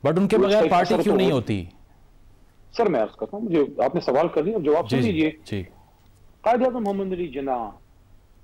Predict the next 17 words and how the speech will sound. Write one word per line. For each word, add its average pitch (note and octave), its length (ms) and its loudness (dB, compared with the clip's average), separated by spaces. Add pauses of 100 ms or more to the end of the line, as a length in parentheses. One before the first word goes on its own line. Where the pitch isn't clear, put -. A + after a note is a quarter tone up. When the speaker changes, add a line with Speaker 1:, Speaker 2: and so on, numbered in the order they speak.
Speaker 2:
if E3+ 180 -2
I F#3+ 40 2
remember E3+ 320 -2
it D#3+ 200 0
correctly, D3 380 0
nineteen G3 380 2
थर्टी F3 260 2
सिक्स - 460 -4 (120)
थर्टी E3+ 320 4
एट D#3 120 0
में A2 180 -2 (120)
मुस्लिम F3 260 2
लीग F3+ 220 2
के G3 80 0
सदर F3 260 0
बनते A#2+ 280 -2
हैं। F#2+ 80 -12